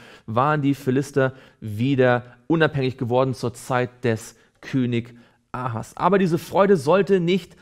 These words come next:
lange währen, denn erstmal hat auch schon Hiskia wieder die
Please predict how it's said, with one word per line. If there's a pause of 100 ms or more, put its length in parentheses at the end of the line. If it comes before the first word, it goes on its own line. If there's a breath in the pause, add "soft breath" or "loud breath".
(160 soft breath)
lange
währen,
denn
erstmal
hat
auch
schon
Hiskia
wieder
die